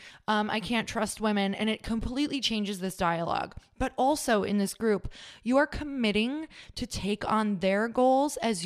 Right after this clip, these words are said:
your goals. So what happened for me is I would come into the group and say,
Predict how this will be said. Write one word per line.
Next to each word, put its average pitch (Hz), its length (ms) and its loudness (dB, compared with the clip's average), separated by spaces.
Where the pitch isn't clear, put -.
your 185 280 4
goals. - 560 -2
So - 180 4
what 254 200 4
happened 302 440 -2
for 285 100 -2
me 214 380 -2
is 214 160 0
I 208 100 4
would 208 160 0
come 202 640 2
into 226 260 2
the 220 60 0
group 208 300 0
and 202 100 -2
say, 190 320 2